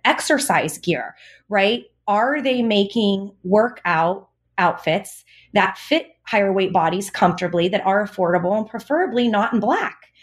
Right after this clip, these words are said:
right? And that's another example of a systemic issue of, you know, you know, if somebody isn't exercising, there could be real reasons why,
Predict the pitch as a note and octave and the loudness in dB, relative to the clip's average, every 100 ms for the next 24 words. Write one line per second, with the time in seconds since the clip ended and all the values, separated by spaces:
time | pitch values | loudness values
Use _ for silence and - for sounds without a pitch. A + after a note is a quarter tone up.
0 | - - A#3 A#3 C4+ C#4 B3+ A#3 C4 D4+ | -20 -4 0 2 0 -2 -4 -2 0 0
1 | B3 A3+ B3 B3+ A#3+ A3 A3 - A#3+ - | 0 0 0 2 0 0 -4 -4 -4 0
2 | A#3+ B3 B3 B3+ C#4+ - A3+ G3 F#3 G3 | 0 0 0 -2 -2 -2 0 2 2 -2
3 | - - - - G3+ G3+ G3+ G3+ G3 - | -8 -20 -20 -6 0 0 0 -2 -6 -4
4 | A3+ A3 F#3+ F3+ F3+ F3 - _ F#3+ G#3+ | -2 0 2 2 0 -4 -14 _ -4 0
5 | G3 F3+ B3 D4+ - A#3+ A3 G3+ F#3+ G3 | 0 2 0 0 -2 -4 2 2 2 -2
6 | F#3 G3+ F#3+ - F#3+ G3 - G#3 - D#3+ | 0 0 -2 -2 -2 -2 -2 -2 0 0
7 | E3+ F3+ F#3 G3+ A3 G3+ F#3+ F3+ G#3+ A3 | 0 2 2 0 -2 -2 -2 0 0 0
8 | A#3 A#3+ _ _ - G#3 A3 G#3+ G3 F#3+ | -2 -6 _ _ -6 -2 -2 0 0 2
9 | G#3 F3 D#3 E3 | 2 2 0 -2